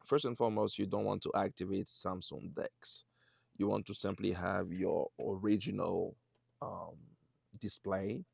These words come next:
with the cable, and I'm utilizing right now a simple cable from Vbox Studio,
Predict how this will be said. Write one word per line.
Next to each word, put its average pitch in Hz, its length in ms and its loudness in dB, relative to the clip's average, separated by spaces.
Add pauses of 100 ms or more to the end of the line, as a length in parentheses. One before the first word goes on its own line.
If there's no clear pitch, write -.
(440)
with 92 140 -2
the 98 100 0
cable, 110 520 2 (140)
and 98 440 0
I'm 104 260 -2
utilizing 135 540 -2
right 117 260 0
now 104 340 -4
a 90 60 -8
simple 139 480 -6
cable 98 380 -2 (420)
from 98 260 -4
Vbox 98 360 0
Studio, 120 480 -2